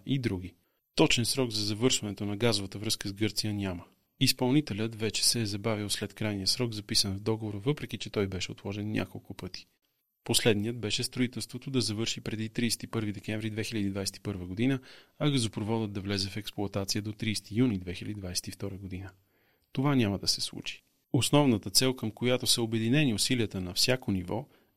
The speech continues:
е въвеждането на интерконектора Гърция-България в търговска експлоатация да се случи още преди старта на следващия отоплителен сезон, посочиха от проектната компания I C G B в отговор до Свободна Европа.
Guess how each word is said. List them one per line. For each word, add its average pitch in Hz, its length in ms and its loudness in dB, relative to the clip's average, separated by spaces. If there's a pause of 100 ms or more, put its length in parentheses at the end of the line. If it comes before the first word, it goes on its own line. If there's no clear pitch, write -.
е 101 320 6
въвеждането 127 800 0
на 113 220 2
интерконектора 110 720 -2
Гърция-България 101 1000 0
в 120 140 -6
търговска 101 540 0
експлоатация 101 840 -2 (460)
да 113 120 6
се - 140 6
случи - 420 2
още 147 300 2
преди 117 340 0
старта 135 520 2
на 98 100 0
следващия 117 540 -2
отоплителен 104 520 -4
сезон, 104 440 4 (680)
посочиха - 500 4
от 101 120 -4
проектната 117 460 -2
компания 113 560 0
I 117 160 0
C 110 220 2
G 104 180 -4
B 107 220 -2 (300)
в 143 220 4
отговор 113 380 4
до 110 80 0
Свободна 101 440 2
Европа. 107 320 -2